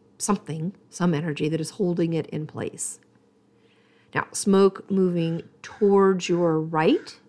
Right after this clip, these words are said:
is something positive and good.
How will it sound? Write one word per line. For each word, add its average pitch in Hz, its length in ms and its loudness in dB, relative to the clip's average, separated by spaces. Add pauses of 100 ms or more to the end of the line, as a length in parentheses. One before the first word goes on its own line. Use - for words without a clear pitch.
(720)
is 180 340 4
something 170 320 -4
positive 294 520 0
and 175 120 -2
good. - 340 0